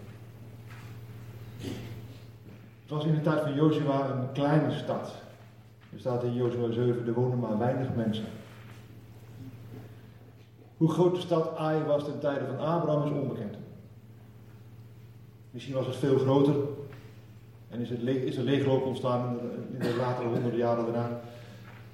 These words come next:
Misschien was het veel kleiner, is het gewoon gegroeid. Ten tijde van Abraham heette Bethel nog niet Bethel. Het heette toen Luz.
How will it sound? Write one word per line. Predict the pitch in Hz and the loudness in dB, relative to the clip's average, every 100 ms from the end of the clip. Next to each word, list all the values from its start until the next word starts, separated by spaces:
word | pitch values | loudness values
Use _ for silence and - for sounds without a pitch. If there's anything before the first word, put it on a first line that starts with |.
| - - - - - | -18 -18 -20 -20 -14
Misschien | 104 - | -12 -6
was | 104 | -6
het | 107 | -6
veel | - 123 | -2 0
kleiner, | 135 156 - | 4 4 4
is | - | 0
het | - | -2
gewoon | 117 113 | -4 -2
gegroeid. | 120 165 175 - - - - - - - - - - - - - - - - - - - - - - - - - - - - - - - - - - - - - - - - - - - - - - - | 6 8 8 6 -4 -10 -14 -16 -16 -16 -16 -16 -14 -14 -14 -14 -14 -12 -12 -12 -12 -12 -10 -10 -10 -10 -10 -10 -10 -10 -10 -8 -8 -8 -8 -8 -8 -8 -8 -8 -8 -10 -14 -16 -18 -18 -20 -20 -20 0
Ten | 160 165 | 2 6
tijde | 190 226 190 | 6 6 6
van | 135 - | 4 2
Abraham | 160 202 208 202 240 - - - - - - - - - - - - | 2 4 6 6 6 2 0 -8 -14 -16 -20 -20 -20 -20 -20 -20 -12
heette | - 165 151 | 4 4 4
Bethel | 139 156 160 165 156 143 | 2 4 6 4 2 -2
nog | 131 | 0
niet | 151 170 | 2 2
Bethel. | - 123 104 - - - - - - - - - - | 4 4 4 -2 -8 -14 -16 -20 -20 -20 -20 -20 -12
Het | 120 | -4
heette | 139 147 | -2 0
toen | 139 131 117 123 | 0 0 4 8
Luz. | 151 127 | 10 10